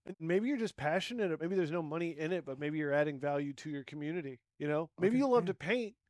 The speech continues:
Speaker 1: but profit isn't in, you know, you got your real job. You
Speaker 2: So
Speaker 1: do
Speaker 2: keep
Speaker 1: what
Speaker 2: your, keep your big time exec job, make some margin in your life to serve your community and
Speaker 1: Yeah.
Speaker 2: do what you love to do.
Speaker 1: And then who knows?
Speaker 2: Okay, yeah, yeah. I
Speaker 1: Who
Speaker 2: like that.
Speaker 1: knows,
Speaker 2: I like
Speaker 1: man?
Speaker 2: this.
Speaker 1: What else? Where were we?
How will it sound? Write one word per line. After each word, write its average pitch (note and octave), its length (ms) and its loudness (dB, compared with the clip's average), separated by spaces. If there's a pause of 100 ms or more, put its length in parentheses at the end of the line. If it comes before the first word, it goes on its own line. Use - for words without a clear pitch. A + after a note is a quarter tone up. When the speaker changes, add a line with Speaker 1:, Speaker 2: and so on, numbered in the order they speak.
(140)
Speaker 1:
but F3+ 220 4
profit F3+ 460 0
isn't E3 260 0
in, E3 420 -2 (180)
you E3+ 100 0
know, E3 280 2
you D3+ 80 -16
got F3 160 4
your D#3+ 100 0
real D#3 220 2
job. C#3+ 320 2
You C#3 60 -4
Speaker 2:
So E3+ 120 4
Speaker 1:
do - 60 0
Speaker 2:
keep G#3+ 160 6
Speaker 1:
what A3 60 6
Speaker 2:
your, E3 120 10
keep - 260 0
your D#3 120 8
big C#3+ 220 6
time D3 240 6
exec C3+ 380 4
job, D3 280 8
make C#3+ 180 0
some C#3+ 140 -2
margin C#3 360 2
in C3+ 100 0
your B2+ 140 2
life B2+ 240 2
to D3 80 -4
serve C3+ 260 2
your B2+ 100 -2
community C#3 460 0
and C3 80 0
Speaker 1:
Yeah. A#3+ 120 6
Speaker 2:
do F#3+ 60 4
what C3+ 140 -2
you C#3 60 0
love B2+ 160 4
to C3 80 -4
do. E3+ 220 0 (180)
Speaker 1:
And F3 180 2
then D#3 340 4 (140)
who G3+ 120 0
knows? A3+ 320 0
Speaker 2:
Okay, A#3 240 2
yeah, B3 100 -6
yeah. B3 140 -8 (180)
I - 60 -10
Speaker 1:
Who C#3 60 2
Speaker 2:
like D3+ 120 0
that. G3+ 60 0
Speaker 1:
knows, A#3 320 -2
Speaker 2:
I - 60 -2
like D3+ 80 0
Speaker 1:
man? G#3+ 80 -10
Speaker 2:
this. - 260 -6 (920)
Speaker 1:
What D3+ 120 0
else? F#3+ 200 0
Where F3+ 180 0
were G3+ 180 2
we? A#3+ 240 0